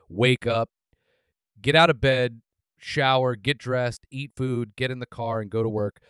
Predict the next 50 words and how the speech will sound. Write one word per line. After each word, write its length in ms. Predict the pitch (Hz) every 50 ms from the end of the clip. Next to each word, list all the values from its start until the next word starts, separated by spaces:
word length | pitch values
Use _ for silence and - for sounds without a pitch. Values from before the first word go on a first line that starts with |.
| _
Or 160 | - 131 127 123
it 80 | -
can 100 | - 120
traverse 380 | - - 120 104 117 123 127 -
the 160 | - 123 113
act 260 | 117 117 117 - -
of 80 | 101 -
staying 220 | - 120 113 107
sober 240 | - - 107 107 104
to 60 | 98
such 260 | - - 101 92 -
as 320 | 107 101 95 95 90 - - _ _ _ _ _ _ _
wake 360 | - 98 117 139 151 151 - 143
up, 180 | 135 135 - _ _ _ _ _ _ _ _
commit 300 | - 127 120 131 139 -
to 80 | 123
staying 360 | - - - 123 123 123 123 113
sober, 520 | - - 120 117 117 107 110 110 107 101 - _ _ _ _ _ _ -
go 120 | 113 120
to 80 | 131 135
a 60 | 131
meeting, 400 | 120 117 113 104 107 104 98 - _ _
meet 220 | 95 101 110 107
with 140 | 113 110 -
a 40 | 104
sponsor, 420 | - - - 113 113 - - 110
follow 380 | - - - 107 110 113 120 123
instructions, 540 | 117 - - 110 101 - - 101 95 87 - _ _ _ _ _ _
go 200 | - 113 127 131
home, 300 | 120 131 120 117 113 107 - -
remain 340 | 107 104 104 107 110 110
sober, 500 | 104 - - 113 110 113 107 113 110 - _ _
repeat 340 | 98 98 - - 117 117 113
as 180 | - 110 101 90
needed. 360 | 104 101 98 87 78 71 - _ _ _ _ _ -
Looking 220 | 123 139 151 160
at 60 | 147
the 80 | 143 120
very 320 | 92 107 127 147 170 170
next 220 | 156 156 151 - -
thing 160 | 143 131 120
that 100 | 113 107
needs 180 | 110 120 127 -
to 80 | -
be 120 | 120 117 110
done 200 | 98 107 107 110
in 60 | 110
front 220 | - - 104 95
of 60 | 92 90
you 120 | 87